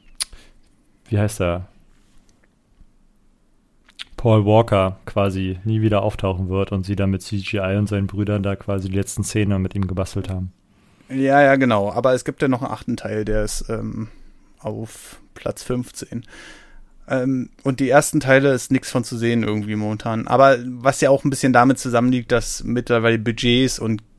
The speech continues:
Speaker 2: Kinotickets auch wesentlich teurer werden. Aber
Speaker 1: Mhm.
Speaker 2: das wird, glaub ich, da immer nicht mit reinberechnet. Da wird keine Statistik gezogen, so wirklich, sondern einfach nur die Werte verglichen.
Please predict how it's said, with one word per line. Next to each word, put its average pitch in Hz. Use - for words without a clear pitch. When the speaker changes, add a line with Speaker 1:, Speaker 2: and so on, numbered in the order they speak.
Speaker 2:
Kinotickets 123
auch 107
wesentlich 113
teurer 113
werden. 107
Aber 110
Speaker 1:
Mhm. 90
Speaker 2:
das -
wird, 123
glaub 120
ich, 117
da 120
immer 120
nicht 113
mit 113
reinberechnet. 104
Da 101
wird 101
keine 104
Statistik -
gezogen, 110
so 104
wirklich, 104
sondern 104
einfach -
nur 107
die 104
Werte 104
verglichen. 101